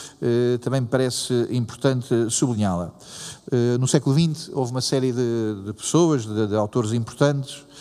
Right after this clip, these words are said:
que insistiram muito na ideia de que o cristianismo é fundamentalmente a fé num acontecimento. Assim, eh, eh, o grande Romano Guardini,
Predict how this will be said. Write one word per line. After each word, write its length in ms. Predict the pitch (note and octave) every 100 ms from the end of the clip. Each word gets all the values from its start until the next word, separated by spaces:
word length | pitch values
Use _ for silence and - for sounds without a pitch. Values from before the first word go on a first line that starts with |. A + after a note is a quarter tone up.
| - - -
que 460 | - B2 B2+ B2+ A#2+ G2 F#2
insistiram 400 | A#2+ - C3+ C#3
muito 240 | D#3 D#3
na 80 | C#3+
ideia 380 | C3+ D3+ D3 C3+
de 80 |
que 120 | - C3+
o 120 | B2+
cristianismo 640 | - C#3 D3 B2+ D3+ D3+ - - - -
é 100 | B2
fundamentalmente 880 | B2 C#3 C#3 C3 C#3 C#3 B2+ C#3 C3+ -
a 140 | A#2+
fé 480 | - - C#3+ D3 C#3+
num 220 | B2+ C#3
acontecimento. 1040 | C3+ - D#3 B2+ - - A#2 A2 F#2+ F2+ - - - - - - -
Assim, 560 | - - B2 A#2+ A2+
eh, 500 | A2 G#2+ G#2 G2 F#2 - - - E2
eh, 580 | G2+ G2+ G2 G2 F#2
o 140 | D2 G2
grande 380 | A2+ C3 A#2+ A#2 A2 G#2+
Romano 340 | F2 A2 A#2+ A2+
Guardini, 840 | C#3 C#3+ C3+ D#3+ D#3 D3 C#3+